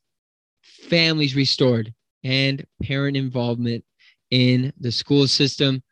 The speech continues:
Listen, I love you guys. Thank you so much for listening. Share this episode. I have merchandise if you guys want to take a look at it. I'm that guy.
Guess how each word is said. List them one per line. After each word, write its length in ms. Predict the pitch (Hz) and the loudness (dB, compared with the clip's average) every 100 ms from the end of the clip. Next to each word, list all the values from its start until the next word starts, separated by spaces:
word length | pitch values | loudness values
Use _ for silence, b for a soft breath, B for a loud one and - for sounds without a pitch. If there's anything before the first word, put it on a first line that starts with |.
| _ _ _ | _ _ _
Listen, 400 | 143 139 - 117 - | -2 0 0 -4 -4
I 100 | 123 | -4
love 320 | 120 123 160 | -2 2 2
you 120 | 175 165 | 2 0
guys. 520 | 170 170 170 170 - _ _ _ _ | 0 0 0 -4 -10 _ _ _ _
Thank 200 | 139 135 | -4 -4
you 60 | 131 | -6
so 380 | - - 156 | -6 0 0
much 220 | 156 151 - | 2 -2 -2
for 100 | 147 | -2
listening. 520 | 143 - 143 139 131 _ _ _ _ _ _ _ _ _ _ _ _ _ _ _ _ - | -2 -2 -2 -2 -4 _ _ _ _ _ _ _ _ _ _ _ _ _ _ _ _ -10
Share 420 | - - 156 170 | -4 2 2 2
this 180 | 170 170 | 2 0
episode. 680 | 165 165 - 160 156 156 - _ | -2 -4 -2 0 0 -2 -6 _
I 100 | 135 | -6
have 280 | 135 139 135 | -2 0 0
merchandise 840 | 127 127 160 160 165 160 160 170 - | -2 0 0 0 -2 0 0 -2 -6
if 120 | 127 | -6
you 100 | 127 | -4
guys 300 | 135 131 131 | -2 0 -2
want 160 | 135 | -2
to 40 | 131 | -2
take 220 | - 135 | -2 -2
a 40 | |
look 280 | 127 139 165 | 0 0 2
at 140 | 170 175 | 4 4
it. 160 | 185 - _ _ _ _ _ _ _ _ _ _ _ _ _ | 2 -4 _ _ _ _ _ _ _ _ _ _ _ _ _
I'm 140 | 131 127 | -6 -4
that 240 | 127 127 | -4 -4
guy. 420 | 131 135 147 156 | -2 0 0 -2